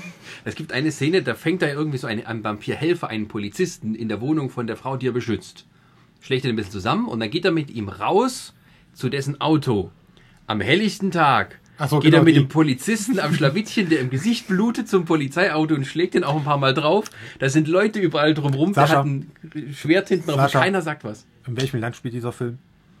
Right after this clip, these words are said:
Speaker 2: Amerika?
Speaker 3: In welcher Stadt spielt dieser Film?
Speaker 2: Weiß nicht.
Speaker 3: Ist es L A?
Speaker 2: Weiß nicht.
Speaker 3: Ich bin mir nicht ganz sicher, aber es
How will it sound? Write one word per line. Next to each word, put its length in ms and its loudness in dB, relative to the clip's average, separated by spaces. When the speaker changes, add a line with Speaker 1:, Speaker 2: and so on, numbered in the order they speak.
Speaker 2:
Amerika? 720 -12
Speaker 3:
In 120 2
welcher 280 8
Stadt 260 0
spielt 220 -2
dieser 200 0
Film? 280 0
Speaker 2:
Weiß 200 -10
nicht. 140 -16
Speaker 3:
Ist 100 -2
es 80 -4
L 140 -6
A? 440 -8
Speaker 2:
Weiß 140 -12
nicht. 160 -10
Speaker 3:
Ich 60 -20
bin 100 -4
mir 80 -2
nicht 80 -4
ganz 140 -4
sicher, 180 -8
aber 100 -2
es 260 -2